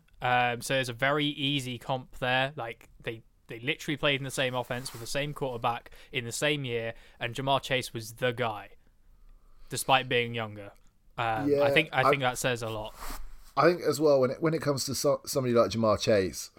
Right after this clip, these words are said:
Speaker 2: his, like, breakout age, well, th-, there's gonna be somebody that we're gonna talk about in a bit who, in that position, who's, who's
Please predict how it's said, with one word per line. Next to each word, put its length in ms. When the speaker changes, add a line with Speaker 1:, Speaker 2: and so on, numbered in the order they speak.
Speaker 2:
his, 280
like, 240
breakout 600
age, 640
well, 180
th-, 160
there's 160
gonna 140
be 80
somebody 320
that 80
we're 80
gonna 160
talk 180
about 160
in 80
a 40
bit 440
who, 400
in 140
that 160
position, 460
who's, 380
who's 320